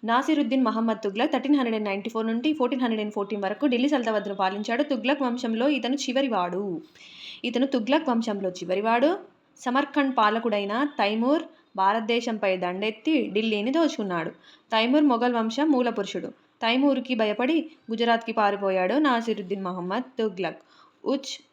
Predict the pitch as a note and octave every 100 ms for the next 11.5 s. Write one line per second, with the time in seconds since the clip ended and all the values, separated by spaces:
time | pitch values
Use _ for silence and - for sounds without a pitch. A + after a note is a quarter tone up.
0 | _ G#3 A#3 A#3 B3+ C4 C4+ - _ _
1 | G3 G3 A3+ A#3+ B3 B3 _ _ _ -
2 | A3 G#3+ A#3+ C4+ C4+ - - - G3 A3+
3 | A#3+ C4 B3 A#3 G#3+ G#3 F3+ G3 G#3+ A3
4 | C4+ D#4+ D#4 - _ _ _ _ _ -
5 | _ - A3+ B3+ B3 A#3+ A3+ A3+ G#3+ G#3+
6 | - A3+ B3+ C4 B3+ A#3 G#3+ G3 F#3 A3
7 | A#3 A#3 A3+ A#3 A#3 F4 - - - B3+
8 | A#3 G#3+ G#3+ D4 B3 A#3 G3+ F#3 F3+ F3+
9 | A#3 A3+ A#3 B3 C4+ D4+ B3 A3 A3 G#3+
10 | G#3 G#3 C4+ C#4+ A3 G#3 G#3 F#3+ F#3+ F#3
11 | G#3 A3+ E4+ D4+